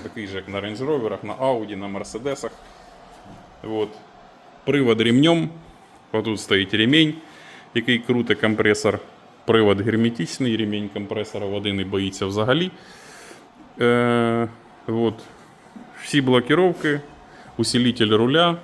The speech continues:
гнуті рычаги для увеличення кліренса, передні, задні. Ну, коротше, апарат дуже інтересний. Блокировки, усилитель руля.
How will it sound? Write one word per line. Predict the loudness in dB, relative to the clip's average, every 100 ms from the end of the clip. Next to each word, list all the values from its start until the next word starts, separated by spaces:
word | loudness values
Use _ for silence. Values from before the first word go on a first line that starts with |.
| -16 -20 -20 -20 -4
гнуті | 0 2 4 4 4 2
рычаги | 2 0 2 0 0 0
для | 2
увеличення | 2 2 -2 -2 0 2 0
кліренса, | 0 0 2 2 0 0
передні, | 2 2 2 2 -2 -4 -14 -20 -20 -14 -6
задні. | 2 2 2 0 0
Ну, | 0 -2 -2
коротше, | 2 2 2 0
апарат | 2 2 2
дуже | 0 0
інтересний. | -2 -2 -4 -6 -8 -2
Блокировки, | 0 2 4 6 4 2 0
усилитель | 2 0 0 0 0
руля. | 0 2 2